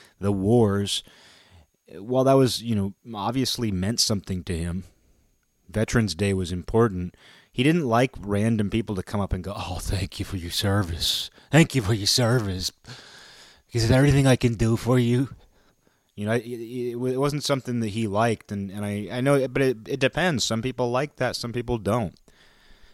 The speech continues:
People want different levels of attention and acknowledgement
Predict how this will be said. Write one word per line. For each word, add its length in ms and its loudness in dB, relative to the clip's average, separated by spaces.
People 340 -2
want 380 -2
different 340 -4
levels 320 -4
of 80 -6
attention 760 -4
and 200 -6
acknowledgement 800 -4